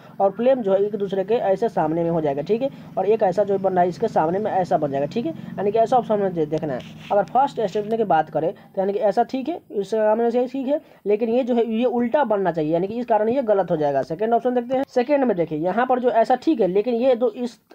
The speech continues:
फ्लेम जो इस साइड होना चाहिए, इसलिए ये भी गलत हो गया। तीसरा में देखिए यहाँ पर इस साइड फ्लेम है, इस साइड फ्लेम है, और ये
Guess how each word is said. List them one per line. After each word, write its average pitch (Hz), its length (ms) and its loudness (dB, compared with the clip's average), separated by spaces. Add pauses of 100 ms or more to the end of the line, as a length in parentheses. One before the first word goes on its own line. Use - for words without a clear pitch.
(280)
फ्लेम 247 220 2
जो 240 80 2
इस 262 160 -2
साइड 254 160 4
होना 190 160 0
चाहिए, 160 200 -2
इसलिए 240 220 0 (240)
ये 240 140 4
भी 277 120 2
गलत 190 260 0
हो 143 80 -4
गया। 135 100 -6
तीसरा 226 300 0
में 262 100 -2
देखिए 269 240 -2 (280)
यहाँ 208 160 0
पर 233 100 2
इस 254 100 -2
साइड 262 160 2
फ्लेम 262 240 0
है, 269 80 -2
इस 262 140 -8
साइड 247 160 0
फ्लेम 254 220 0
है, 277 60 -2
और 220 140 -2
ये 214 140 2